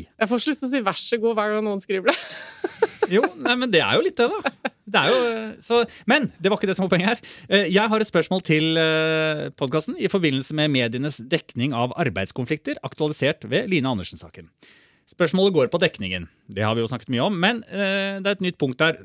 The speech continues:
Speaker 2: Eller skal vi kalle det forhåndsprosederingen av rettssaken før rettssaken tok til?
Speaker 1: Ja.
Speaker 2: Saksøker og partneres advokater og vitner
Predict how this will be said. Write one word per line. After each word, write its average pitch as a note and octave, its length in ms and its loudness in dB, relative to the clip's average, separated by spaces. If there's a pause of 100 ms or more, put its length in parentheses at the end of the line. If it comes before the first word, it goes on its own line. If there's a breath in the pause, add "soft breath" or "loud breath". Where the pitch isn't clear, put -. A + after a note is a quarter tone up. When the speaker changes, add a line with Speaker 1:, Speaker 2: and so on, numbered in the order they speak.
(160)
Speaker 2:
Eller E3+ 240 4
skal D3 240 2
vi G3 160 2
kalle E3 260 0
det F3+ 140 0
forhåndsprosederingen F#3 1700 -2
av F3+ 240 2
rettssaken D#3 640 0
før D3+ 500 2
rettssaken C#3+ 480 -4
tok G3+ 160 -12
til? C#4 240 -2 (160)
Speaker 1:
Ja. A3 220 -4 (600 soft breath)
Speaker 2:
Saksøker D#3+ 1000 0
og E3+ 240 2
partneres D3+ 1160 -2
advokater E3+ 840 0 (240)
og F3+ 220 2
vitner G#3+ 560 -2